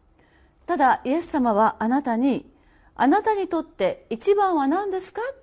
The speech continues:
と問うているんです。もしあなたがお金がたくさんあって、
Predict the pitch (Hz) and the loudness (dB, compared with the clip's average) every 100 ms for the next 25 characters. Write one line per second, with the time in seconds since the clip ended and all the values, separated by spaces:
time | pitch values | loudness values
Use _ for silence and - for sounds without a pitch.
0 | _ 202 156 - _ _ _ 302 285 208 | _ -2 -2 -4 _ _ _ -6 -4 -4
1 | 185 185 156 - 143 - _ _ _ _ | -4 -4 -8 -6 -8 -8 _ _ _ _
2 | _ _ _ _ _ - 427 - 339 - | _ _ _ _ _ -2 -2 0 -2 -2
3 | - _ _ 254 349 359 285 269 262 196 | -10 _ _ -4 -4 -4 -4 0 -2 -2
4 | - _ - 254 370 381 370 359 349 - | -12 _ -14 -6 -4 -2 -4 -6 -8 -2
5 | 440 403 415 - - 185 | 0 0 -2 -6 -4 -4